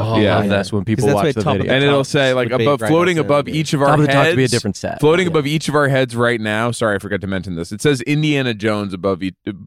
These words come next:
Speaker 3: both of our heads right now
Speaker 4: <laughs>
Speaker 3: because
Speaker 4: Can you
Speaker 3: those were our guesses for
Speaker 1: Is
Speaker 3: what
Speaker 1: Kevin
Speaker 3: the
Speaker 1: agreed to
Speaker 3: adventuring
Speaker 1: do that?
Speaker 3: thing,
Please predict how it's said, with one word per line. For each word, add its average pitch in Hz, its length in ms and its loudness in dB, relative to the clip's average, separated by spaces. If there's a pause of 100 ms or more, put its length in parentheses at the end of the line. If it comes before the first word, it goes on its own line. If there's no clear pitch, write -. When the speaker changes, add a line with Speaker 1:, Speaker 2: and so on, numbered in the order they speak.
Speaker 3:
both 120 220 0
of 110 140 -8
our 110 220 0
heads 98 320 -4
right 76 180 -6
now 62 220 -14 (120)
Speaker 4:
<laughs> - 120 -20
Speaker 3:
because 101 160 0
Speaker 4:
Can 143 80 2
you 143 60 2
Speaker 3:
those 143 180 2
were 131 160 0
our 131 300 2
guesses 113 480 -4
for 123 80 0
Speaker 1:
Is 107 100 2
Speaker 3:
what 104 80 0
Speaker 1:
Kevin 131 280 2
Speaker 3:
the 120 100 2
Speaker 1:
agreed 113 160 2
to 113 60 -2
Speaker 3:
adventuring 101 100 -2
Speaker 1:
do 117 140 2
that? 196 200 0
Speaker 3:
thing, 104 300 -4